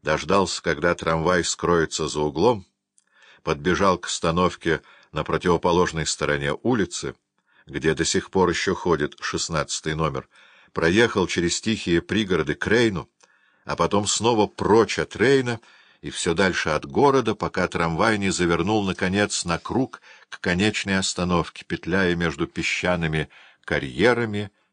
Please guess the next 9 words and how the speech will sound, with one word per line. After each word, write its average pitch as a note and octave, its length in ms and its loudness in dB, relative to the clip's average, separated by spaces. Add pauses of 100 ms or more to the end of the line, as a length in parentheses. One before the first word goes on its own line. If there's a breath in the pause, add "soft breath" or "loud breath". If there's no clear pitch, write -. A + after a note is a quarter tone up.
(160)
и E2+ 360 -2 (200)
бараками. C2 920 -4 (1120)
«Лучше D#3 460 0
бы D3 140 -4
сейчас B2 500 -4
была G2 340 0
зима», — E2+ 460 0
думал D#2+ 340 -6
я. C#2+ 300 -10